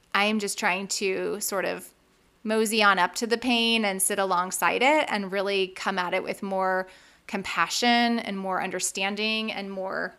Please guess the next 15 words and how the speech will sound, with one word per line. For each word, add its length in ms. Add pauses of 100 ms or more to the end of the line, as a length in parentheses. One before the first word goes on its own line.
(240)
curiosity. 1000 (560)
So 160
it's, 240
it 140
feels 260
good. 240
It 100
feels 220
like 140
it's 120
all 400 (520)
part 240
of 120
the 260 (360)
process. 640